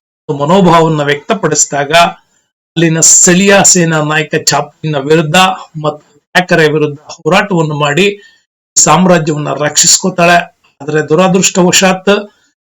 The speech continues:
ಮಲ್ಲಪ್ಪ ಶೆಟ್ಟಿ ಅಂತಹ ಒಂದು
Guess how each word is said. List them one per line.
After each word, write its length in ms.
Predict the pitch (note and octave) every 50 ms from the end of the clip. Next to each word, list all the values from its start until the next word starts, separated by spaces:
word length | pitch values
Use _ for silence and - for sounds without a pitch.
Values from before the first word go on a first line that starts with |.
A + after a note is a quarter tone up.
| _ _ _ _ _ F#3
ಮಲ್ಲಪ್ಪ 280 | G#3 A3+ A3 A3 -
ಶೆಟ್ಟಿ 460 | G#3 - - G3+ F#3+ - - F#3+ F#3+ F#3
ಅಂತಹ 400 | F3+ F3 F3 F3 E3+ - - F3 F3+ E3 D3+ D#3 - - - E3+ D#3
ಒಂದು 400 | D3 D3+ D#3+ D#3 D#3 D#3 D#3 D3+